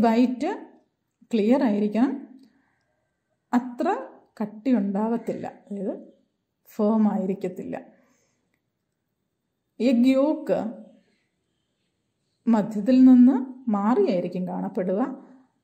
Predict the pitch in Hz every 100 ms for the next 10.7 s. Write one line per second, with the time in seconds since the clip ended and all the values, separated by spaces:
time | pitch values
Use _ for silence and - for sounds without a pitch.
0 | - 220 220 262 277 294 277 254 - -
1 | 240 320 - 381 294 190 175 180 - 392
2 | - - _ _ _ - 226 190 180 208
3 | 202 208 302 392 - - 202 214 254 233
4 | 160 160 170 185 190 170 165 160 - -
5 | _ _ _ _ _ _ _ _ _ -
6 | _ _ _ - _ _ _ - 214 196
7 | 196 285 - - - 185 190 233 196 277
8 | 302 196 202 202 185 214 - 240 - 262
9 | 269 - 160 156 180 - 160 233 254 214
10 | - 208 196 - - -